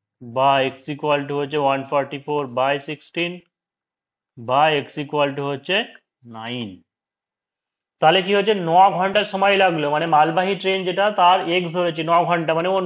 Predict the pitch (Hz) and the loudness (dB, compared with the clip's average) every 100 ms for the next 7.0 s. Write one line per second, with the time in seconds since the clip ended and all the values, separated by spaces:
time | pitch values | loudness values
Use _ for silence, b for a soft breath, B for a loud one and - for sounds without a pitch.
0 | 156 156 170 175 185 185 208 170 165 185 | 2 2 2 0 -2 0 0 0 0 0
1 | 185 196 190 202 165 180 175 135 - _ | 0 0 -2 -2 2 2 2 -4 -8 _
2 | _ _ _ 139 135 185 196 180 175 170 | _ _ _ -6 -2 -2 -2 -2 -2 -2
3 | 175 170 175 165 143 139 123 - 131 135 | -2 -2 -2 -2 -2 -2 -4 -8 -6 -4
4 | 135 151 160 160 156 143 165 147 143 143 | 0 2 2 -2 -4 -4 -4 -4 -6 -6
5 | 147 135 131 139 123 107 101 _ _ _ | -6 -8 -8 -10 -8 -8 -10 _ _ _
6 | _ _ _ _ 131 131 156 165 185 185 | _ _ _ _ -8 -4 -4 0 0 2